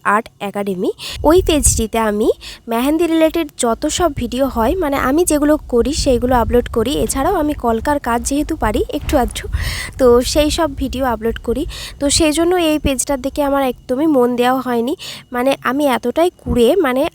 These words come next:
আমার বাড়িতে কোনো কাজ নেই, কিন্তু আমি এতটা পরিমাণে কুঁড়ে শুধু ঘুমোতেই থাকি। মানে, আমি একটু ফোনটা যেই হাতে নিলাম, ঘুম পেয়ে গেল, তো ঘুমিয়ে গেলাম,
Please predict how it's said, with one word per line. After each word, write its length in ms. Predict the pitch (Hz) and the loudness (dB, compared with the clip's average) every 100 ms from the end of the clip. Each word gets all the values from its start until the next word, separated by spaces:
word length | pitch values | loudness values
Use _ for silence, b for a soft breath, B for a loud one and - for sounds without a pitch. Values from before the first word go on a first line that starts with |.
| - | -6
আমার 320 | 220 247 269 | -6 -4 -6
বাড়িতে 440 | 226 208 214 285 | -6 -6 -6 -6
কোনো 260 | 277 269 285 - | -2 0 0 -2
কাজ 320 | 233 226 240 | -2 -2 -2
নেই, 200 | 226 262 | -2 -4
কিন্তু 300 | - 254 269 | -6 -8 -4
আমি 140 | 294 302 | 0 0
এতটা 360 | 233 233 262 | 0 -2 -6
পরিমাণে 380 | 285 302 311 330 | -4 -4 -2 -2
কুঁড়ে 260 | 294 262 294 | -4 -4 -4
শুধু 240 | - 294 - | -4 -6 -6
ঘুমোতেই 440 | 240 233 240 269 | -4 0 0 -2
থাকি। 340 | 254 202 269 339 B B B | -4 -8 -8 -12 B B B
মানে, 120 | 294 311 | -2 0
আমি 160 | 311 | 0
একটু 260 | 277 - 330 | -2 -4 -6
ফোনটা 380 | - 285 277 285 | -4 -4 -2 -4
যেই 180 | 311 | -4
হাতে 300 | 294 247 254 | -2 -4 -2
নিলাম, 320 | 247 226 233 240 | 0 0 0 -2
ঘুম 220 | 247 226 | -4 -2
পেয়ে 200 | 254 269 | -2 0
গেল, 240 | 370 403 | 0 -2
তো 100 | 294 | -2
ঘুমিয়ে 360 | 226 226 214 196 | -4 -2 0 -2
গেলাম, 260 | 190 185 | -4 -8